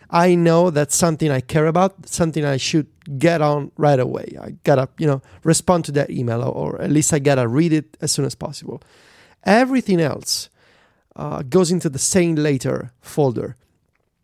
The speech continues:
or into the seen news folder. Um, organizes newsletters for me, emails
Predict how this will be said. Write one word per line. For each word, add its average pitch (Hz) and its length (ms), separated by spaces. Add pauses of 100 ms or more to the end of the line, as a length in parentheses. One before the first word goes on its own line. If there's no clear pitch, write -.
(400)
or 175 420
into 160 260
the 151 100
seen 165 840
news 127 540
folder. 117 520 (540)
Um, 69 500 (320)
organizes 190 640
newsletters 170 720
for 165 200
me, 156 280 (480)
emails 190 720